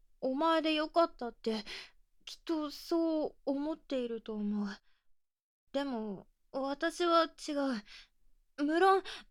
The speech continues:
元の姿の猫であった時の話ではあるが、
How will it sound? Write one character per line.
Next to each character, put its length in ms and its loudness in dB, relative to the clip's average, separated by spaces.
元 360 4
の 160 2
姿 400 -2
の 320 -6
猫 360 4
で 120 4
あ 100 4
っ 100 -2
た 140 0
時 260 -6
の 140 -4
話 420 -6
で 100 4
は 200 -4
あ 80 -4
る 100 -4
が、 340 -6